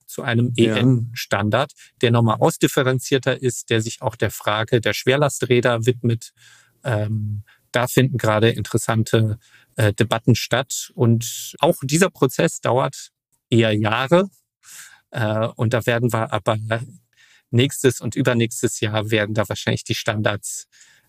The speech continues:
Speaker 1: ähm, dann auch veröffentlicht und in Kraft treten.
Speaker 2: Wenn man Europa jetzt nimmt als eine Region, wo gerade das Lastenrad ziemlich Aufwind erfährt, ähm, kann das ja auch das Potenzial haben, einfach ein, ein wichtiger Industriefaktor, sage ich mal, zu werden, einfach weil,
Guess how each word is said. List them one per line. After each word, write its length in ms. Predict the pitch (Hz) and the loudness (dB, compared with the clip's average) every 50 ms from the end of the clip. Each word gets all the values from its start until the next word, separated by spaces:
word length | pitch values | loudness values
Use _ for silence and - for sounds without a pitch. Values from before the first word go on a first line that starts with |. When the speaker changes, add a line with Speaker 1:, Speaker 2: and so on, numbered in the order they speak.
| _ - | _ -14
Speaker 1:
ähm, 520 | 302 - 113 95 95 95 95 95 98 98 - _ _ _ _ _ | -4 -2 0 0 0 -2 -2 -4 -6 -8 -12 _ _ _ _ _
dann 200 | - 104 101 113 | -2 0 2 0
auch 140 | 107 - - | 0 -2 0
veröffentlicht 760 | - - - - 113 - - - 104 - 120 113 - - - | -2 -2 0 0 -2 -2 -2 -4 -2 0 0 -2 -2 -4 -6
und 160 | - - 98 | -6 -4 -4
in 100 | - - | -4 -6
Kraft 320 | - - - 123 - - | -6 -6 -6 -8 -8 -10
treten. 440 | - - - 127 127 - - 143 - _ - - | -14 -10 -10 -10 -10 -10 -16 -20 -20 _ -20 -8
Speaker 2:
Wenn 160 | - 131 131 | -2 0 2
man 100 | 123 123 | 2 2
Europa 340 | 120 127 113 120 139 139 151 | 2 2 2 4 4 4 4
jetzt 200 | 127 117 - - | 2 2 2 4
nimmt 200 | 139 139 147 - | 4 4 4 2
als 220 | - 123 117 - - | 0 -4 -4 -4 -4
eine 220 | 117 120 123 113 | -2 0 0 0
Region, 480 | 117 110 101 120 120 123 143 143 135 113 | 0 2 2 4 4 6 4 4 2 0
wo 100 | 117 113 | 0 0
gerade 320 | 104 113 110 113 120 117 | 0 0 0 0 0 -2
das 160 | 113 107 - | -2 -4 -2
Lastenrad 580 | 110 107 117 - - - 117 113 110 110 117 - | -2 -2 -2 -4 -6 -4 -2 -2 -2 -2 -2 -2
ziemlich 300 | - - 117 110 - - | -2 -2 -2 -2 -2 -2
Aufwind 300 | 101 117 - - 135 135 | -2 -2 -2 -2 -2 -2
erfährt, 480 | 131 117 - - 120 117 120 120 - - | -2 -2 -2 0 0 0 0 -2 -2 -2
ähm, 420 | 117 113 113 113 117 117 120 117 - | 0 0 2 2 2 0 -2 -2 -2
kann 160 | - 131 127 | -2 0 0
das 100 | 127 - | 0 0
ja 80 | - 120 | 0 -2
auch 80 | 117 | 0
das 140 | 110 117 - | -2 -4 -4
Potenzial 560 | - 131 117 117 104 - - 113 113 120 123 | -4 -2 -2 -2 -4 -2 -2 -2 0 0 0
haben, 320 | 120 113 113 113 117 113 113 | 0 0 2 2 2 0 0
einfach 360 | 113 110 - - 110 104 - | 0 -2 -2 -2 -4 -2 -2
ein, 440 | 123 120 117 120 - 135 135 143 143 | -2 0 0 0 0 -2 0 0 0
ein 100 | 127 113 | 2 2
wichtiger 580 | 135 135 - - 127 127 123 120 120 117 113 - - - - - - - - - _ _ _ | 0 -2 -2 0 2 4 4 4 2 0 0 -4 -8 -14 -20 -20 -20 -20 -20 -20 _ _ _
Industriefaktor, 880 | - 151 131 123 - - - - 151 170 - - - 107 - - 110 101 | 0 2 2 2 0 -2 -4 0 0 0 0 0 -4 -6 -2 0 0 2
sage 220 | 101 110 113 123 | 2 2 2 2
ich 100 | 123 - | 2 2
mal, 180 | - 135 131 120 | 2 2 2 2
zu 160 | - 123 113 | -2 -2 0
werden, 300 | 120 120 123 131 131 131 | 2 2 2 2 0 0
einfach 320 | 123 120 113 127 113 - - | -2 -2 -4 -4 -4 -2 0
weil, 240 | 117 117 117 117 | 0 2 0 0